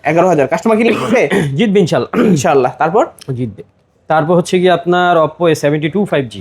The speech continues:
Speaker 1: এ সেভেন্টি টু ফাইভ জি।
Speaker 2: এ সেভেন্টি টু ফাইভ জি, এটা হচ্ছে গিয়ে আপনার, এটা কিন্তু
Speaker 1: কত জিবি?
Speaker 2: চমৎকার একটা ফোন, আট দুশো ছাপ্পান্ন জিবি।
Speaker 1: আচ্ছা, কত রাখছেন ভাইয়া?
Speaker 2: আহ, এটা আপনার রাফ and টাফ লং টাইম ইউজ করার জন্য এই সেটগুলো বেস্ট। এটাও
Speaker 1: আচ্ছা।
Speaker 2: বারো হাজার টাকা।
Speaker 1: বারো হাজার?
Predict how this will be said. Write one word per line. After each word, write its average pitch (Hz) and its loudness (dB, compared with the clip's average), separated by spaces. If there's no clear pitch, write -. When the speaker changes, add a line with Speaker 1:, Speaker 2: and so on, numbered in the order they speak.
Speaker 1:
এ 160 0
সেভেন্টি 190 0
টু 196 0
ফাইভ 156 2
জি। - -8
Speaker 2:
এ 131 -6
সেভেন্টি 160 -2
টু 165 -4
ফাইভ 156 0
জি, 170 0
এটা 147 2
হচ্ছে 170 0
গিয়ে 170 2
আপনার, 165 0
এটা - -6
কিন্তু 202 2
Speaker 1:
কত 170 -2
জিবি? 190 0
Speaker 2:
চমৎকার 214 2
একটা 185 -2
ফোন, 120 -8
আট 160 0
দুশো 165 -2
ছাপ্পান্ন 180 0
জিবি। 127 -4
Speaker 1:
আচ্ছা, 131 -2
কত 180 0
রাখছেন 143 0
ভাইয়া? 151 2
Speaker 2:
আহ, 135 2
এটা 151 0
আপনার 147 0
রাফ 160 2
and 170 -2
টাফ 160 2
লং 175 4
টাইম 202 0
ইউজ 190 0
করার 180 -2
জন্য 175 -2
এই 175 0
সেটগুলো 147 -4
বেস্ট। 170 -2
এটাও 180 2
Speaker 1:
আচ্ছা। 208 2
Speaker 2:
বারো 180 2
হাজার 160 0
টাকা। 113 -8
Speaker 1:
বারো 170 2
হাজার? 151 0